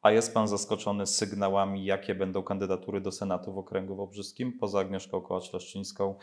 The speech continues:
e, mówi się o tym, że kandydatką będzie pani Renata Wierzbicka, e, przedstawiająca się jako bezpartyjna,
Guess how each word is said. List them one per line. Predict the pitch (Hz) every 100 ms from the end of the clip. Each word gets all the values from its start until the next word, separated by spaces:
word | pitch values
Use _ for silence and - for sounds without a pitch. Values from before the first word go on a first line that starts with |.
| - - -
e, | 92 90 90 90 90 92
mówi | 101 98 95
się | - 90 85
o |
tym, | 90 92 90
że | 85 87 85 - -
kandydatką | 95 92 92 90 92 95 90
będzie | 90 87 90
pani | 90 87
Renata | 90 87 -
Wierzbicka, | 85 85 82 82 - - 92 120 - - -
e, | 85 85 85 85 87
przedstawiająca | - 95 98 90 92 95 92
się | -
jako | 85 - 90
bezpartyjna, | 92 - - - - 98 90 87 90